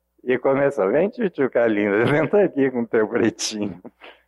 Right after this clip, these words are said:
Aí eu entendi, foi uma espécie de iluminação instantânea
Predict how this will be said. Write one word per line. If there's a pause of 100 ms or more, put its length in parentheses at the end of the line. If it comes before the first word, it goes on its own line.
(680)
Aí
eu
entendi,
foi
uma
espécie
de
iluminação (140)
instantânea